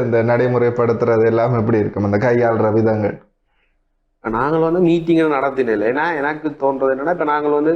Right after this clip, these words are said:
Speaker 2: ஃப்ரெண்ட்ஸா மூவ் பண்ணிக்க வந்து ஒரு மீட்டிங் வந்து பெருசா நாங்க நடத்தினோம்னா அதுல வந்து ஒரு நிர்வாக அமைப்பு மாதிரி கிரியேட் ஆகும். அப்படி போய்க்க வந்து
Speaker 1: இல்ல, நான் கேக்குறது என்னன்னா ஷூட்டிங் ஸ்பாட்ல
Speaker 2: ஷூட்டிங்
Speaker 1: வந்து
Speaker 2: ஸ்பாட்லயா?
Speaker 1: எஸ்.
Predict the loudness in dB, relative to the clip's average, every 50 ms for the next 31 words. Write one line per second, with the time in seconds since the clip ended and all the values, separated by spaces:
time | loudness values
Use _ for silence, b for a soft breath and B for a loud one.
0 | -2 -6 -14 _ _ _ _ _ _ _ _ -4 -2 -2 -2 -2 0 0 0 0
1 | 0 0 2 2 2 2 0 0 0 0 0 -2 -2 0 0 0 0 0 -2 0
2 | 0 0 0 0 -2 0 0 0 0 0 -2 0 -2 -2 -2 -2 -2 -2 -2 -2
3 | -2 -2 -2 -2 -2 -2 -4 -4 -2 -2 0 0 -2 -2 -2 0 0 0 0 0
4 | 0 0 0 2 0 0 0 0 0 2 2 0 0 0 -2 -2 0 0 0 0
5 | 0 -2 -2 -2 -2 -4 -4 -4 -4 -2 -2 -2 -4 -4 -4 -2 -2 -2 0 0
6 | 0 0 -2 -2 -6 -12 -20 _ _ _ _ _ _ _ _ _ _ _ _ _
7 | _ _ _ _ _ -6 -6 -6 -4 -4 -4 -4 -2 -2 0 0 0 2 0 0
8 | 0 0 0 0 0 0 0 0 0 2 2 0 0 0 0 0 0 0 0 0
9 | 0 2 2 2 2 2 0 0 0 0 0 0 0 0 2 2 2 0 0 -2
10 | -2 -2 0 0 0 0 0 0 0 0 0 0 0 0 0 0 -2 -2 -2 0
11 | 0 0 0 -2 -2 -4